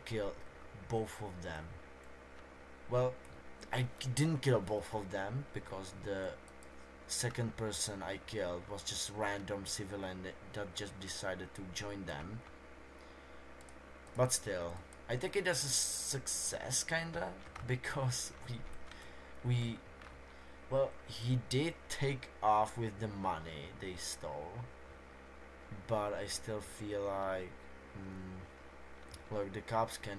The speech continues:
go in here. No. I still feel like we tried our best, and we, mm, definitely completed our goal.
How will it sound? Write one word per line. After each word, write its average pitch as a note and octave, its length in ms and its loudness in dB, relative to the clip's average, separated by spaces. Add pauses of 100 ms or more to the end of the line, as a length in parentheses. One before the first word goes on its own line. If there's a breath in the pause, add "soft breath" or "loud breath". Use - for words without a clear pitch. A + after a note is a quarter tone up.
(120)
go F#2 120 -2
in F2+ 140 -4 (140)
here. F2 160 -6 (1160)
No. F#2+ 180 -2 (2750 loud breath)
I A#2 60 6
still E3+ 460 6
feel D3 360 6
like C#3+ 260 10 (120)
we B2+ 240 6
tried A2 420 8
our A2 160 6
best, G2+ 540 2 (240)
and G2 380 -2
we, G2 80 -2
mm, F#2+ 1300 -4
definitely G#2 920 0 (420)
completed A#2+ 600 2
our F#2 160 2
goal. F2+ 380 -2